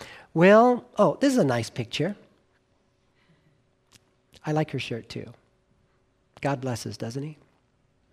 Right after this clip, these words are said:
Nineteen. <clears throat> Will a Christian play the lottery or gamble? First Timothy six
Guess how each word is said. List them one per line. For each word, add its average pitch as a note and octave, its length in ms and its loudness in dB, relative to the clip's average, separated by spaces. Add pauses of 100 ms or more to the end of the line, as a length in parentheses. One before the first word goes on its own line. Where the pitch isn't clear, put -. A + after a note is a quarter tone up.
(1200)
Nineteen. D#3 460 2 (100)
<clears throat> - 760 0
Will C#4+ 220 6
a C4+ 60 4
Christian A3 440 4
play F3+ 300 4
the D#3 120 4
lottery E3 440 6
or D3+ 100 -4
gamble? C#3 460 2
First - 480 -4
Timothy D3 380 0
six - 520 -8